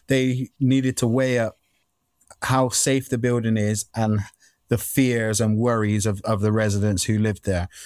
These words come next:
Just to touch on a little point, a lady from, um,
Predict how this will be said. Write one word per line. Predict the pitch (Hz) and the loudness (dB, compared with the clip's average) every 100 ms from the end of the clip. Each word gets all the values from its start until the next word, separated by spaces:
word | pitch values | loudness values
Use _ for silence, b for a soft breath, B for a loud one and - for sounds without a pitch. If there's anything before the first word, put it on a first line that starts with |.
| B B B B - | B B B B 0
Just | 147 - | 0 0
to | |
touch | 139 147 - | 0 0 2
on | 131 | 0
a | 123 | 0
little | 127 117 117 | 0 -2 -2
point, | - 135 110 - | 0 2 2 0
a | 113 110 | 0 2
lady | 123 120 110 | 2 0 -2
from, | 104 120 110 107 | -2 0 0 0
um, | 104 104 104 | 0 0 0